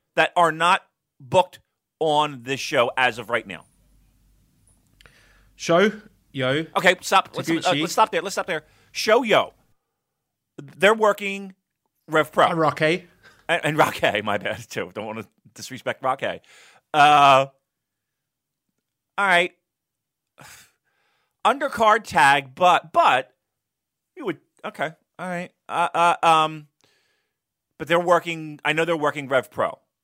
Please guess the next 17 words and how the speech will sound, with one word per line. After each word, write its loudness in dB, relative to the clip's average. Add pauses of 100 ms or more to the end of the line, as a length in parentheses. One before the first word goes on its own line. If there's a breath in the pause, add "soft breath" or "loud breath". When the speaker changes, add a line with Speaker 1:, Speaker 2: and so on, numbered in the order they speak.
(680)
Speaker 1:
Um, -10 (2250)
okay, -10 (160)
okay, -8
all -4
right, -8
next. -10 (120)
I'm -20
sorry. -8 (1900 soft breath)
Speaker 2:
Taguchi. -4 (1040 soft breath)
Speaker 1:
Taguchi -8
will -8
be -4
there, 0
not -2
working -6
the -12
show. -10